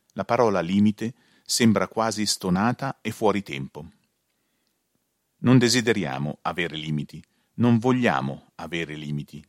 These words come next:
non ci piace che ci siano degli stop ai nostri progetti.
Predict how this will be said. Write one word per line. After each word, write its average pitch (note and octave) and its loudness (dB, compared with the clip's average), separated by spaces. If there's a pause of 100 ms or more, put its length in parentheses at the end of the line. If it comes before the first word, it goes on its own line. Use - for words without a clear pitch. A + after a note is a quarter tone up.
non B2 2
ci - -8
piace C#2 -4
che - -14
ci E2+ -10
siano G#2 -2
degli D#2+ -8
stop - -6 (100)
ai E2+ -8
nostri F2+ -4
progetti. - -14